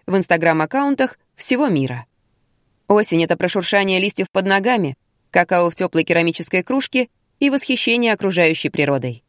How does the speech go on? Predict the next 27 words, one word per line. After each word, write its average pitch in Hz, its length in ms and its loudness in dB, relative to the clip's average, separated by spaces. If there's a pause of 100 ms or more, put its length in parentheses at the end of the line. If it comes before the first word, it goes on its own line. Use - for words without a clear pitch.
(460)
Понимание, 233 520 2
где 147 200 2
этот 143 160 -2
романтичный 160 520 0
фон 170 220 0
можно 165 280 0
сгребать 165 360 0
и 151 40 -6
собирать 160 360 0
в 160 60 -6
мешки, 214 420 -2 (320)
спасёт 165 400 0
красивые 151 440 -2
фотографии, 165 640 0 (340)
деревья 247 440 2
и - 20 0
биоту 208 320 0
от 180 100 2
холода 160 360 0
зимы 214 360 -2 (440)
и 277 120 2
сердца 262 360 0
жилищно-коммунальных 156 920 0
хозяйств. 127 580 -4 (1600)
Незаметные 185 920 2 (340)
и 294 140 4
незаменимые. 202 880 2